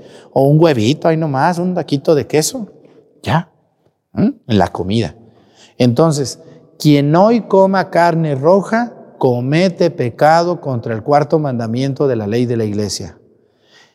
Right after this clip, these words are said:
Y quien lo venda, también. Así que todas esas mujeres y esos viejos avariciosos que no pueden cerrar su negocio una mañana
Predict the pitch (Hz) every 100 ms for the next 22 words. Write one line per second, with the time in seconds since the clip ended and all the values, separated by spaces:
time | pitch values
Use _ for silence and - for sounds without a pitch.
0 | _ _ _ _ 147 143 120 151 127 123
1 | 113 123 202 226 247 285 - - - -
2 | _ - 104 101 104 107 85 71 - _
3 | _ _ _ - 113 156 160 - 170 165
4 | 170 160 160 127 110 156 156 - - -
5 | - - 143 156 120 139 151 160 135 131
6 | 120 110 - 156 151 139 - - - -
7 | - 135 147 147 160 156 131 135 156 151
8 | 151 135 131 160 151 151 143 - - 151
9 | 160 143 139 160 196 180